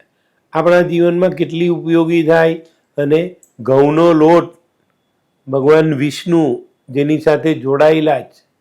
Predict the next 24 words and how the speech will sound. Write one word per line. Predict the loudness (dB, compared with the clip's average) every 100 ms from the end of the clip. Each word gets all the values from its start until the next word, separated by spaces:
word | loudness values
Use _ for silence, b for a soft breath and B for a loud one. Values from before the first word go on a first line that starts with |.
| _ _ _ _
સૂર્યના | -4 0 2 4 4
રૂપે, | 2 -2 0 0 0 -12 _ _ _ _ _ _
એ | 2
આપનું | 2 2 -2 -2
પાલન | 0 0 0 -2
કેટલું | -6 -10 -8 -10 -10
સરસ | -12 -4 0 0 -2 -8
રીતે | -12 -6 -6
કરે. | -2 -2 -2 -8 -12 _ _ _ _ _ _ _ _ _ _ _ _ -8
તો | -6
મિત્રો, | -4 -4 -4
જેના | -4 -4 -2
ઘરમાં | -2 -2 -2 -4
બીમારી | -4 -8 -2 -2 0 0
હોય | -2 -4
તેને | -6 -4 -2
આ | -4 -6 -8
કામ | -8 -10 -10
કરવો | -12 -10 -8 -10
જોઈએ. | -10 -14 -18 -18 -20 _ _ _ _ _
હવે | -4 -2 -2
જોઈએ | -2 -2 -2
બુધવાર. | -2 -4 2 2 2 -4 _ _ _ _ -4
બુધવાર, | 2 2 4 2 0 -12